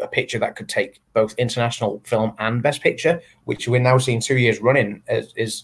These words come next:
in the running to do that. And Roma, I think a lot of people, and, and I put it down as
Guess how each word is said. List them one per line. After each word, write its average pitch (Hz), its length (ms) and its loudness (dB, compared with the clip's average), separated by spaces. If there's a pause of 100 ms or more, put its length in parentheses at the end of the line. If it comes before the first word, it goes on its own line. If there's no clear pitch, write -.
(120)
in 147 160 6
the 143 80 4
running 104 360 -2
to 113 80 -6
do 113 180 0
that. 104 200 0 (800)
And 113 200 2
Roma, 127 440 8 (300)
I 107 60 -2
think 135 180 0
a 104 60 4
lot 110 220 6
of - 80 2
people, 113 320 0
and, 107 220 0
and 104 160 0
I 107 200 2
put 123 140 -2
it 98 80 -2
down 107 200 4
as 101 120 -4